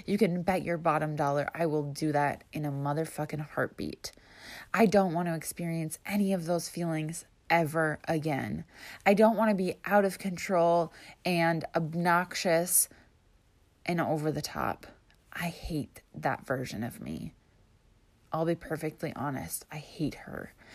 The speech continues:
That alter ego side of me comes out, and she makes reckless decisions that I have to pay for in the morning. And I hate that. And so I decided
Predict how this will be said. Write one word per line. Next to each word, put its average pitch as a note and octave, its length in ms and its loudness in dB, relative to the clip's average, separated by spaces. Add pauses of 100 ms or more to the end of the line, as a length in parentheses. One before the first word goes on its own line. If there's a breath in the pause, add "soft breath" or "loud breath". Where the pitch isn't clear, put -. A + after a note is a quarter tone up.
(240 loud breath)
That E3+ 260 4
alter F#3+ 340 4
ego E3 360 2
side D3+ 320 0
of D#3+ 100 -2
me D3+ 100 -4
comes D3+ 300 -6 (100)
out, D3+ 300 2
and D#3 160 -6
she - 260 -2
makes E3+ 420 -2
reckless E3+ 580 0
decisions E3 640 -2
that - 200 -2
I G3+ 220 2
have G#3 240 4
to F3 100 -6
pay D#3+ 300 -4
for E3 280 -2
in - 160 -6
the D3+ 60 -4
morning. - 640 -6 (840 soft breath)
And E3 100 2
I D#3 40 2
hate D3 380 -8
that. D#3 280 -10 (1120 soft breath)
And F3+ 160 0
so F#3 220 4
I F#3+ 160 4
decided E3+ 600 0